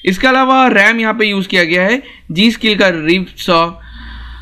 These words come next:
सिक्सटीन जीबी का, आठ जीबी का, दो डुअल चैनल मेमोरी स्टिक्स यूज़ किया गया है। एचडीडी के जगह पे आप नन भी ले सकते हो या वन टीबी का डब्ल्यूडी का, अ, एचडीडी आप ले सकते हो। तो ये पूरी तरीके से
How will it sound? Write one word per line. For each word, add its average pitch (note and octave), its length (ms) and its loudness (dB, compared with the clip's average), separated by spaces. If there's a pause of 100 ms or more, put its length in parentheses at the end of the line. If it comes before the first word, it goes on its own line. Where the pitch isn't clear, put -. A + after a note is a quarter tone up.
(500)
सिक्सटीन A#3+ 400 0
जीबी A3+ 200 0
का, G#3+ 140 0
आठ G3 440 -2
जीबी G#3 180 -6
का, G#3+ 140 2
दो G3+ 500 0
डुअल G3 380 0
चैनल F3+ 480 0 (280)
मेमोरी F3 320 0
स्टिक्स F3+ 300 -8
यूज़ D#3+ 180 -2
किया D#3+ 220 0
गया D3+ 360 2
है। F#3+ 180 2
एचडीडी F#3+ 640 -2
के F#3+ 160 0
जगह F3 220 -2
पे A#3+ 140 -2
आप F#3 340 -2
नन D#3+ 380 0
भी F#3+ 100 0
ले F#3+ 160 0
सकते F#3+ 260 -2
हो C4 60 6
या B3 140 4
वन E3+ 560 0
टीबी E3 280 -4
का A3+ 140 0
डब्ल्यूडी D#3+ 720 0
का, C4 140 -2 (400)
अ, D#3+ 380 2
एचडीडी E3 460 0
आप F3 260 -4
ले F3 200 2
सकते - 300 -14
हो। - 80 -20 (640)
तो D#3+ 160 4
ये D#3+ 200 2
पूरी D#3+ 500 -4
तरीके D3 200 -4
से D4+ 120 -10